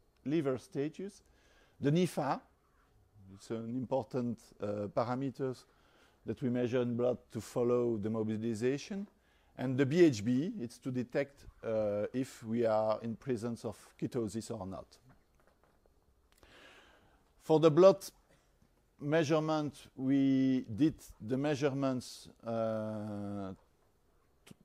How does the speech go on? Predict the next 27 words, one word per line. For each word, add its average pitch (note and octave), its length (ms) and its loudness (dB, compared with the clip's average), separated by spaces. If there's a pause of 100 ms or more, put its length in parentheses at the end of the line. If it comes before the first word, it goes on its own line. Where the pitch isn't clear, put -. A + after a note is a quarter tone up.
(300)
uh, G2 460 -6
two E3+ 160 -2
times, C3 480 -4 (1300)
uh, A2 220 0
at A#2 200 -2
the A#2+ 140 0
fourteen C3 640 -2
days B2 520 -2 (300)
and A2 340 -8 (220)
at G#2 180 -10
the G#2 80 -4
f-, - 320 -14 (560)
thirty-five A2 680 -4
days. B2+ 380 -2 (1200)
And A2+ 380 -4
we G#2+ 340 -2
make G#2+ 280 -6
the G#2+ 80 -6
sampling A2 640 -6
in G#2+ 120 -6
the G2+ 80 -4
whole B2+ 240 -2
farm, D3 560 -6
and B2 380 -6
we B2+ 120 0
measure B2 460 -2
this, - 560 -10